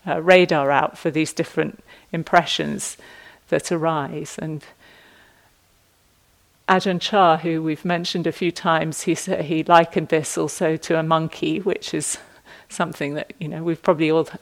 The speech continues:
heard this expression, monkey mind. But he said that what, we make the mistake of expecting the monkey, uh, monkeys not to be monkeys. You know, we want this monkey to stop swinging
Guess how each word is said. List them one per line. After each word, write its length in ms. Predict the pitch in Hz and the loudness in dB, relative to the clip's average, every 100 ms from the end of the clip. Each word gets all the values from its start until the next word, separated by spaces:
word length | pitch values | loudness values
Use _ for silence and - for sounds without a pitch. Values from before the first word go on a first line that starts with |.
| - - | -20 -12
heard 280 | 160 165 165 | 2 4 4
this 160 | 156 | -4
expression, 500 | - - 170 160 165 | -6 0 2 2 -2
monkey 340 | 165 165 - 165 | -2 -2 -4 -4
mind. 640 | 165 160 147 156 160 151 - - - - - | -2 -2 -2 -6 -12 -14 -18 -20 -20 -20 -4
But 120 | - | 0
he 140 | 190 | 2
said 280 | 190 196 190 | 6 6 6
that 220 | - - - - 180 - | 4 0 -12 -8 -8 -8
what, 440 | - 185 196 196 - | 2 6 6 6 -4
we 180 | 196 190 | 0 4
make 260 | 208 208 | 6 4
the 60 | 202 | 0
mistake 500 | 190 - 196 180 - | -4 2 4 4 0
of 80 | 180 | -4
expecting 600 | - - 175 - 185 170 | -4 0 0 2 -2 -2
the 100 | 170 | 0
monkey, 440 | 170 170 160 - - | 2 2 0 -10 -10
uh, 100 | 170 | -2
monkeys 520 | 180 180 - 165 - | 0 0 -2 -4 0
not 280 | 170 165 - | -2 -2 -4
to 80 | 180 | -2
be 160 | 156 | -2
monkeys. 800 | 156 160 156 - 160 147 156 - - _ _ _ _ - _ _ _ | -2 -2 -4 -8 -10 -10 -12 -14 -16 _ _ _ _ -20 _ _ _
You 60 | 190 | -12
know, 180 | 170 180 | -10 -6
we 180 | 175 185 | -2 6
want 280 | 190 190 | 6 6
this 180 | 185 170 | 2 0
monkey 480 | 180 175 170 - 160 | 2 2 2 -2 -6
to 360 | - - 156 160 | -2 0 0 -2
stop 640 | - - - 170 - - - - | -4 -2 6 6 6 -6 -18 -16
swinging 600 | - - 180 160 151 151 | -8 2 2 4 0 -2